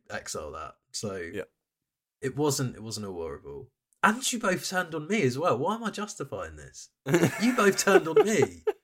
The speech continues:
Speaker 2: You
Speaker 1: So I was
Speaker 2: won.
Speaker 1: like, "Well, fuck yeah." Well, yeah. I had to,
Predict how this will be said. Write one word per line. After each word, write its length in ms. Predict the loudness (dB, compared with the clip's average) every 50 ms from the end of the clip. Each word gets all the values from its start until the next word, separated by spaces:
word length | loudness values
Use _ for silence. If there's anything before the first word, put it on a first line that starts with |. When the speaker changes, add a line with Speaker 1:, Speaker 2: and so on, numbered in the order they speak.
| -8 -8 -8 -6
Speaker 2:
You 160 | -6 -4 2
Speaker 1:
So 120 | 4 6 8
I 40 | 8
was 80 | 6
Speaker 2:
won. 80 | 6 4
Speaker 1:
like, 80 | 2 2
"Well, 100 | 0 -4
fuck 340 | -2 -2 -2 -2 -2 -2 -2
yeah." 240 | -2 -2 -2 -6 -12 -18 _ _
Well, 240 | 2 6 8 8 8 8
yeah. 320 | 6 4 4 2 -2 -6 -10 _ _ _ -12
I 60 | -10
had 80 | -6 -6
to, 200 | -6 -6 -6